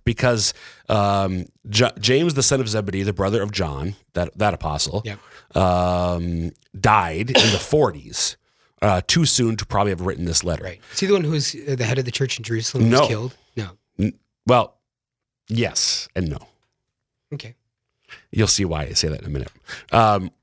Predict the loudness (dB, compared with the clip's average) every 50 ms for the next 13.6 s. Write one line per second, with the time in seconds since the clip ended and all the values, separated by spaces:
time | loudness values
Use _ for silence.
0 | _ -2 0 2 2 2 2 0 -2 -2 -2 0 0 0 0 0 -2 0 2 2
1 | 2 2 2 -2 -6 -6 -6 -4 0 2 2 4 4 2 0 -2 -6 -10 -8 -8
2 | -8 -6 -6 -8 -8 -10 -14 -20 -20 -4 2 2 4 4 4 4 2 2 2 2
3 | 2 2 2 0 -2 -2 -2 -2 -2 -2 -2 0 0 0 0 -2 -2 -2 -2 0
4 | 0 0 -2 -2 -2 -2 -2 -2 -4 -6 -12 -20 -18 -6 0 0 2 2 2 2
5 | 0 0 0 -2 -2 -2 -2 -2 -2 0 2 2 2 2 2 0 0 -2 -2 -4
6 | -6 -6 -4 -2 0 0 0 0 -2 -4 -10 -20 -16 _ 0 2 4 4 4 4
7 | 2 0 -2 -4 -2 0 2 2 2 2 0 0 -2 0 0 -2 -4 -2 -2 -2
8 | -2 -2 -2 -4 -2 -2 -2 -2 -2 -2 -2 -2 -2 -2 0 0 -2 -2 -4 -6
9 | -12 -6 -2 0 0 2 2 4 4 4 4 4 4 2 2 0 0 0 0 -2
10 | -2 -4 -4 -2 0 0 0 0 0 -4 _ _ _ _ _ _ _ _ _ _
11 | _ _ _ _ _ _ _ 2 4 4 6 6 6 4 2 2 0 0 0 0
12 | -2 -2 -2 -2 -4 -6 -2 0 2 2 2 0 -2 -2 -2 0 0 0 -2 -4
13 | -6 -6 -4 -2 0 0 2 0 0 -2 -6 -16